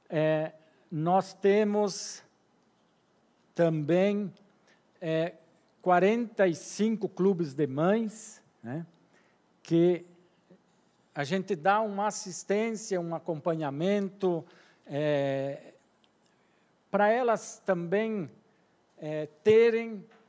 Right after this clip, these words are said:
um direcionamento através de, de cursos,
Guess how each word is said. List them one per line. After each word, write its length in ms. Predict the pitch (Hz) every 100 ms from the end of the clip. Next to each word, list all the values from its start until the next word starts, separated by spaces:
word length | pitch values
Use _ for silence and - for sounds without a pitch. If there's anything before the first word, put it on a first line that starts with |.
| _
um 160 | - 180
direcionamento 1080 | 190 185 170 - 185 170 147 160 202 220 208
através 680 | 165 165 147 160 175 160 135
de, 560 | 147 143 139 135 123 - _ _
de 140 | - 156
cursos, 1200 | - 220 233 208 - - 208 190 160 - -